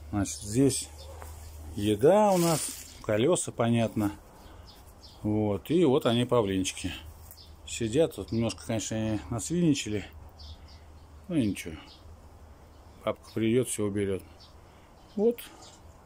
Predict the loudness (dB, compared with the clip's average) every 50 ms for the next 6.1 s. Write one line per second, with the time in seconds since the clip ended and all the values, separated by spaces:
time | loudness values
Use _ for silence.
0 | -16 -4 2 4 4 6 6 4 2 2 -2 -2 0 2 2 0 0 -4 -10 -18
1 | -20 -10 -6 0 2 4 6 6 6 6 6 6 4 2 0 2 4 4 6 6
2 | 4 2 0 -4 -2 0 0 0 0 -2 -8 -12 -16 -16 -16 -16 -16 -16 -16 -16
3 | -18 -18 -18 -18 -18 -14 -8 -4 -4 -4 -2 -4 -6 -8 -4 -2 0 2 4 4
4 | 4 4 4 6 6 6 6 4 2 -2 -6 -12 -18 -20 -12 -6 -4 0 0 0
5 | 0 -2 -8 0 2 2 2 2 0 0 0 2 2 0 4 6 6 6 6 6
6 | 2 -6